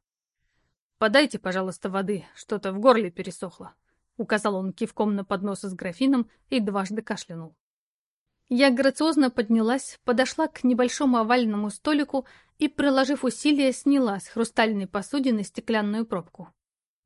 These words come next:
В нос тут же ударил резкий травяной запах. Невольно вдохнув его, я ощутила, как телом овладела лёгкая слабость.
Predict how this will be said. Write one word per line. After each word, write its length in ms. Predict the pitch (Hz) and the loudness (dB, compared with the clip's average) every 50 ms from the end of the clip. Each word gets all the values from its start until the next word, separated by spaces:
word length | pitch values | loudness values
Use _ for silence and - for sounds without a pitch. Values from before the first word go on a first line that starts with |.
| _ | _
В 180 | - 202 190 220 | -8 -4 -2 0
нос 340 | 220 226 277 294 - - - _ | 2 2 2 2 0 -4 -14 _
тут 180 | - 269 285 254 | -4 -2 -2 0
же 100 | 254 269 | 0 -2
ударил 460 | 247 247 214 220 233 254 262 247 226 | -2 -2 0 2 2 2 2 2 0
резкий 420 | 208 208 214 262 277 - - - | 0 0 -2 -2 -2 -4 -6 -8
травяной 460 | 262 - 254 254 233 240 226 233 240 240 | -4 -2 0 2 2 2 2 2 2 0
запах. 480 | - 226 202 175 - 180 - - - _ _ _ _ _ _ _ _ _ - | -2 -4 -6 -6 -8 -14 -18 -18 -20 _ _ _ _ _ _ _ _ _ 0
Невольно 500 | 214 240 247 247 220 285 294 277 262 240 | 2 4 4 4 4 4 4 4 4 2
вдохнув 540 | 214 214 208 220 214 - 226 233 254 247 - | 2 0 0 0 0 2 2 2 2 0 -2
его, 320 | - - 269 247 277 277 | -6 -4 -2 0 0 0
я 280 | 247 220 - 233 233 233 | 0 0 0 0 0 0
ощутила, 540 | 220 - - 240 202 - 247 269 277 269 | -2 -4 -4 -6 -4 -2 0 0 0 0
как 300 | 247 - 233 220 - - - _ | 0 -2 -6 -8 -8 -10 -20 _
телом 480 | - - 233 240 262 277 277 247 233 | -8 -2 0 2 2 4 2 2 0
овладела 500 | 208 208 220 214 214 208 247 254 254 247 | 0 0 0 0 0 2 0 2 2 2
лёгкая 340 | 240 262 262 - - 269 262 | 2 0 -2 -2 -4 -6 -4
слабость. 600 | 247 - 269 254 214 180 175 165 - - _ _ | -4 -2 -2 -2 -2 -4 -8 -12 -16 -20 _ _